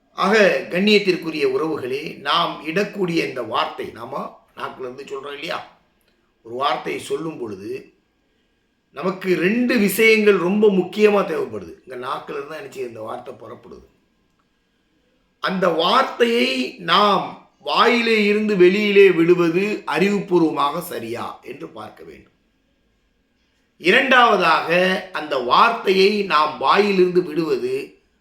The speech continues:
மனசாட்சிக்கு தகுமா என்று பார்க்க வேண்டும். இரண்டு கத்திரியினுடைய முனையை ஒரு துணியை பிடித்து சரியாக வெட்டுவதை போன்று,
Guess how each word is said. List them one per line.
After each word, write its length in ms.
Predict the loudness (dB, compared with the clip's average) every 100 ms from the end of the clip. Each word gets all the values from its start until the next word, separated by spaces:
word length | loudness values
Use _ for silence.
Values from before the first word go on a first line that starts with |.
| _ _ _ _ -4
மனசாட்சிக்கு 840 | 0 0 4 4 4 2 -4 -2 -2
தகுமா 400 | -2 0 2 0
என்று 220 | -2 -10
பார்க்க 340 | -12 -14 -16
வேண்டும். 320 | -20 -20 _ _ _ _ _ _ _ _ _ _ _ _ _ _ _ _ _ _ _ _
இரண்டு 380 | 0 2 2 0
கத்திரியினுடைய 1080 | 2 2 2 0 0 2 2 4 6 4 4
முனையை 760 | 4 4 6 4 2 -6 -18 _ _ _ _
ஒரு 580 | -4 2 2 2 -6 -12 _ _ _ _ _ _ _ _
துணியை 520 | -4 2 2 2 0
பிடித்து 720 | 0 0 0 0 2 0 -4
சரியாக 720 | -8 0 2 4 4 4 4
வெட்டுவதை 600 | 0 -4 -6 -6 -6 -6 -8
போன்று, 560 | -12 -10 -12 -14 -18